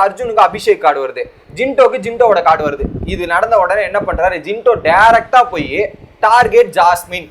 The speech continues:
அப்படின்ற மாதிரி ஒரே ரவுண்ட்ல ஜாஸ்மின் மொத்த கல்லையும் காலி பண்ணிட்டார். ஒரே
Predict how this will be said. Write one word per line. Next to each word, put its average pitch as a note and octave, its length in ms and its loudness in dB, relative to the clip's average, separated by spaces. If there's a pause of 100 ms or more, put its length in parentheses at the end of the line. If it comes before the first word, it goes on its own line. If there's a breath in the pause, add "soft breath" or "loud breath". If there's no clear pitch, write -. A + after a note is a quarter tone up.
(120)
அப்படின்ற E3 320 -4 (140)
மாதிரி A#2+ 180 -6 (160)
ஒரே A3+ 200 6 (120)
ரவுண்ட்ல A3 240 0 (100)
ஜாஸ்மின் G3+ 420 -2
மொத்த - 200 -6
கல்லையும் G3 240 -2
காலி D#3 160 -4
பண்ணிட்டார். - 320 -10 (580)
ஒரே G3+ 140 4